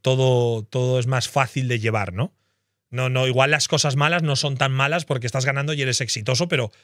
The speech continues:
no quita que el equipo tuviese cosas malas que igual era más difícil de identificar cuando perdíamos, ¿sabes? Porque cuando tú,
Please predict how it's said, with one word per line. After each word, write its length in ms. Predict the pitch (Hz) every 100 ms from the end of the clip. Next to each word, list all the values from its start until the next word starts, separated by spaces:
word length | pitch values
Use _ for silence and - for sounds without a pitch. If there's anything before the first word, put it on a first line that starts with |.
| _ _
no 240 | 120 131
quita 240 | - 131 151
que 80 | 156
el 60 |
equipo 260 | 117 120 135
tuviese 320 | 127 123 139
cosas 300 | 127 123 110
malas 240 | 127 156
que 80 | 160
igual 180 | 117 123
era 220 | 135 135 - _ _ -
más 300 | 131 135 131
difícil 320 | 127 131 139
de 80 | 131
identificar 480 | 127 123 117 127
cuando 240 | 127 139 117
perdíamos, 560 | 117 107 95 92 - -
¿sabes? 320 | 131 127 - _ _ _ _
Porque 400 | - 117 110 117
cuando 440 | 110 117 120 117 113
tú, 460 | - 135 143 139